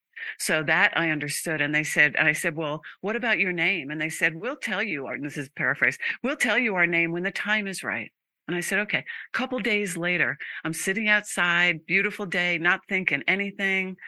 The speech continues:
Um, I was just kind of enjoying the day. And all of a sudden, I see in my mind's eye the clearest picture you ever saw of a propeller plane, you know, you see when you're at the beach with the banners on the back of 'em,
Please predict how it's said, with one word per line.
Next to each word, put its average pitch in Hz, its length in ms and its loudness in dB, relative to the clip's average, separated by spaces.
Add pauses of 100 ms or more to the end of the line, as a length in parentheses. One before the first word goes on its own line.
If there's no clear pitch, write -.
(380)
Um, 151 320 0
I 165 120 2
was 156 140 -2
just 160 220 -4
kind 165 280 0
of 135 120 -2 (120)
enjoying 175 480 0
the 170 80 0
day. 160 280 4
And 147 100 2
all 165 80 -2
of 190 60 -6
a 208 40 -8
sudden, 196 520 -2
I 156 120 0
see 202 540 -2
in 180 100 -2
my 151 140 -2
mind's 165 400 0
eye 151 260 2
the 147 120 -4
clearest 202 480 -2
picture 214 280 -4
you 196 100 -4
ever 185 180 -4
saw 135 380 -4 (600)
of 151 400 0
a 156 80 2
propeller 214 480 -2
plane, 147 460 6
you 175 80 4
know, 160 100 2
you 151 120 -2
see 180 240 0
when 156 160 -2
you're 147 140 0
at 143 140 0
the 143 60 -4
beach 147 540 -4 (520)
with 170 160 -4
the 156 60 0
banners 170 500 6
on 175 140 0
the 185 60 -2
back 180 300 4
of 196 100 0
'em, 233 260 -4